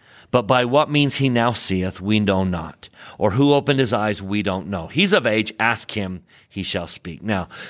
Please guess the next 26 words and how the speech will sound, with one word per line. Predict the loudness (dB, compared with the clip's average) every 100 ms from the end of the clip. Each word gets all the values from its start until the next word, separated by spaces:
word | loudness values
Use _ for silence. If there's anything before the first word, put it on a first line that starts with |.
| -12
verse | -4 0 0
twenty-two, | 0 0 0 2 0
we | 0
talked | 0 0 0
about | -4 -2 0 -2 -4 -18 -16 -2
this | 0 0 0
they | 0
said | 2 0 2
because | 0 0 0
they | 2 0
were | 0
afraid. | -4 -4 -8 -8 -16 -20 _ _ _ 0
They | 2
were | 4 4
afraid | 2 2 4 4 4 0
because | 0 0 0
the | 2
Jews | 2 2 2
were | 0
gonna | 0 0
kick | -2 -2
them | -2 -2
out | -2
of | -2
the | -2
synagogue. | -4 -6 -6 -14 -20